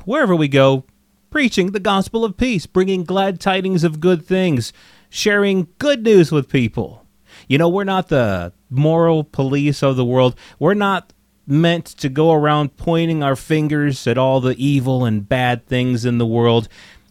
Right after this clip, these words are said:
at all those dirty, rotten sinners. <laughs> That's not us. That's not what we're supposed to be doing. Our job, our joy, our privilege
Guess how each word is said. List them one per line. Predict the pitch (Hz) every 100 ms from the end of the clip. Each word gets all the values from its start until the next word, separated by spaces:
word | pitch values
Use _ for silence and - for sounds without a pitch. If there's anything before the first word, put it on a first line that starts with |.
| -
at | 117
all | 120
those | 117 107 95
dirty, | - 139 131 113
rotten | 110 123 123 - 104 101
sinners. | - - 151 139 131 131 131 - - 127 - 151 -
<laughs> | 147 - 160 - - -
That's | 254 277 -
not | 131 101
us. | 95 104
That's | 185 202 -
not | 190 147
what | 147 147
we're | 127
supposed | - - 120 110 -
to |
be | 101 104
doing. | 107 117 123 123 - _ _ -
Our | 165
job, | 139 170 165 185 170
our | 131
joy, | 113 - 160 170 185 185 -
our | 104 98
privilege | - 190 185 185 196 208 - -